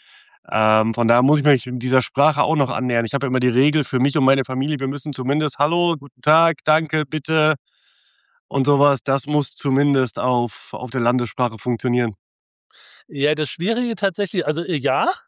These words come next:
Speaker 2: das auch. Äh, es gibt jetzt schon AirPod Pro, glaub ich, kann das, das kann im Ohr live übersetzen. Äh, hatte ich mir auch mal überlegt, äh, ob ich's mache, weil ich bin ja so 'n Str-, Sprachenlegastheniker. Ähm, reden geht meistens noch so, aber verstehen keine Chance.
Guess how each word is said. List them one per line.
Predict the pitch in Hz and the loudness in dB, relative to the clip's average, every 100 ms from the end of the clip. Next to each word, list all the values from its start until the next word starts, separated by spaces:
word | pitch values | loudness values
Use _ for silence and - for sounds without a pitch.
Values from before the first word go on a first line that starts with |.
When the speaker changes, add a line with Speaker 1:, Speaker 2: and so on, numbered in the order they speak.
| _ _ _ - | _ _ _ -2
Speaker 2:
das | 147 | 0
auch. | 147 139 262 - _ - - - | 2 2 0 -6 _ -20 -18 -2
Äh, | 165 | 0
es | 165 - | 0 0
gibt | 175 | -2
jetzt | 185 156 | -2 0
schon | 160 151 | -2 -2
AirPod | 160 175 170 139 | -2 -4 -4 -6
Pro, | _ - 165 | _ -2 -2
glaub | - 180 165 180 | -2 0 0 0
ich, | 185 | -4
kann | - 151 | -6 -2
das, | 185 185 | 0 -2
das | 160 - | -4 -6
kann | 160 160 | -4 -4
im | 160 | -4
Ohr | 165 160 | -2 0
live | 139 151 160 | 0 -2 -4
übersetzen. | 139 127 127 - 123 _ - - - | -8 -8 -10 -10 -12 _ -20 -20 -6
Äh, | 139 120 | -4 -2
hatte | 139 | -4
ich | - | -2
mir | 131 | -2
auch | 135 | 0
mal | 151 | 0
überlegt, | 135 139 135 156 | 0 -2 -6 -10
äh, | 156 131 127 | -4 -2 -2
ob | 135 135 | -2 -6
ich's | 135 139 | -6 -4
mache, | 131 147 | -4 -2
weil | 127 | -4
ich | 135 | -4
bin | 143 | -6
ja | 135 | -6
so | 123 127 | -4 -4
'n | 127 | -6
Str-, | - _ - | -10 _ -18
Sprachenlegastheniker. | 143 - - - 131 156 151 135 135 127 - 135 135 143 190 - - - - - _ | -16 -16 -14 -4 -2 -2 -4 -4 -2 -4 -4 -6 -6 -4 -6 -8 -20 -20 -20 -20 _
Ähm, | - 143 147 147 151 147 | -4 0 0 -2 -2 -2
reden | 143 123 170 180 135 | -2 -2 -2 -2 -4
geht | 147 - | -4 -2
meistens | 160 170 - 175 180 | -2 -2 -4 -8 -4
noch | 175 | -4
so, | - 170 | -2 -2
aber | 143 139 | 0 -2
verstehen | - 131 - 139 143 | -2 -6 -4 -4 -4
keine | 131 123 117 | -6 -6 -6
Chance. | - 139 214 - | -6 -4 -6 -10